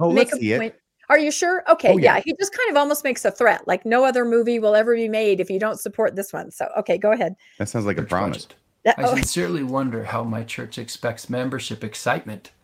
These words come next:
Speaker 3: for any independent efforts to bring positive awareness to their beliefs when these efforts are completely unsupported by the church organization from which these beliefs hail. The movie industry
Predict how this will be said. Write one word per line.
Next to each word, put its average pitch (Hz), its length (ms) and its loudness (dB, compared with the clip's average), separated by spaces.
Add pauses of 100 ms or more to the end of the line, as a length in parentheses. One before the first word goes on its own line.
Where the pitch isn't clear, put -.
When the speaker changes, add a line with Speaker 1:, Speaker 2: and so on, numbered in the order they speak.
(280)
Speaker 3:
for 123 280 -4
any 160 480 -2
independent 107 600 -6
efforts 101 380 -12
to 104 120 -10
bring 98 220 -10
positive 113 540 -4
awareness 110 560 -6
to - 120 -14
their 107 140 -8
beliefs 113 600 -10 (580)
when 113 180 -2
these 139 220 -4
efforts 131 440 -6
are 110 120 -10
completely 123 800 -6
unsupported 120 840 -8 (500)
by 110 140 -4
the 107 100 -8
church - 340 -10
organization 113 800 -6 (160)
from 131 280 -4
which 160 300 -6
these 117 180 -10
beliefs 120 380 -12
hail. 110 300 -10 (320)
The 120 80 -8
movie 143 300 -2
industry 147 580 -8